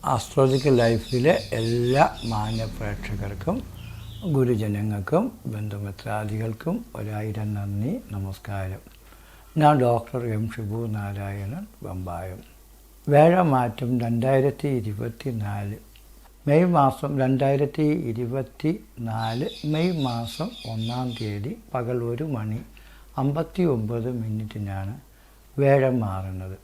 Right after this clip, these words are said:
അത് രണ്ടായിരത്തി ഇരുപത്തിയഞ്ച് മെയ് മാസം പതിനാലാം തീയതി വരെ വേഴൻ ഇടവൻ രാശിയിലാണ് സഞ്ചരിക്കുന്നത്.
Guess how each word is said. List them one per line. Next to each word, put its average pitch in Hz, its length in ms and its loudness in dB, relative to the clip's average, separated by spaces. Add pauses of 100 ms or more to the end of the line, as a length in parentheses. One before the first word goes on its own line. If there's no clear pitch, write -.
അത് 135 80 0
രണ്ടായിരത്തി 160 720 4
ഇരുപത്തിയഞ്ച് 139 1000 0 (160)
മെയ് 123 200 0
മാസം 117 640 -4
പതിനാലാം 147 640 0
തീയതി 104 320 -6
വരെ 123 340 -6 (680)
വേഴൻ 131 400 4 (180)
ഇടവൻ 143 400 0
രാശിയിലാണ് 107 680 -4 (120)
സഞ്ചരിക്കുന്നത്. 101 800 -10